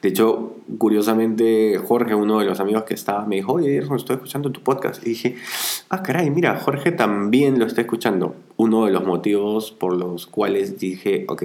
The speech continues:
sabes que, Gerson, no has grabado el episodio de la semana veintinueve, del Mastermind de la semana veintinueve, hazlo". Así que,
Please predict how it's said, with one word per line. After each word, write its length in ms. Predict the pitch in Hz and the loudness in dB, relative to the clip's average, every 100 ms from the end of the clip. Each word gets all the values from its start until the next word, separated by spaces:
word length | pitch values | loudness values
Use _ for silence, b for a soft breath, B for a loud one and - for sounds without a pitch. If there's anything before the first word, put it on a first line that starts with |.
| 85 | -6
sabes 240 | - 85 | -8 -10
que, 140 | - 87 | -8 -4
Gerson, 440 | 87 87 95 90 - | -4 -4 -6 -6 -4
no 100 | 90 | -4
has 60 | |
grabado 400 | 92 90 92 92 | -2 -2 -2 -2
el 80 | 95 | -4
episodio 460 | 95 98 - 101 90 | -4 -4 -2 0 0
de 80 | 87 | -2
la 100 | - | -8
semana 320 | - 87 90 | -10 -8 -4
veintinueve, 680 | 101 107 113 113 95 98 95 B B B B | -4 -2 -2 -2 -2 -4 -8 B B B B
del 160 | 87 80 | -2 2
Mastermind 640 | 85 101 - 113 107 101 | 0 0 0 0 2 0
de 100 | 95 | -2
la 80 | 90 | -2
semana 260 | 92 90 95 | -4 -4 -4
veintinueve, 540 | 98 104 113 98 104 - | -2 -2 -2 -2 -4 -6
hazlo". 400 | - - - - - B B B B B | -8 -8 -10 -12 -12 B B B B B
Así 260 | 95 90 82 | -8 -6 -4
que, 520 | 80 98 87 85 | 0 2 2 0